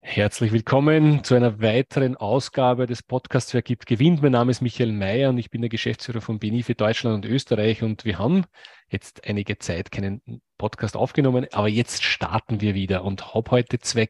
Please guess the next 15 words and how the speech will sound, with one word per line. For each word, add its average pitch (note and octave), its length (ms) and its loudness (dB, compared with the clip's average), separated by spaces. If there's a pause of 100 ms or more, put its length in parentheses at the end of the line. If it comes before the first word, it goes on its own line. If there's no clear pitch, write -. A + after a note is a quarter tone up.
(100)
Gäste D3 400 -2
heute A2+ 260 0
im A2+ 100 -2
Podcast. - 560 -2 (480)
Ähm, G#2 540 0 (220)
es - 260 -10
ist - 100 -16
sehr A#2 200 2
ungewöhnlich, F3+ 420 6
zwei E3 160 4
Gäste D3+ 260 2
zu D3 160 0
haben, C3 220 0 (140)
aber, G2+ 680 2 (540)
ähm, A2+ 760 2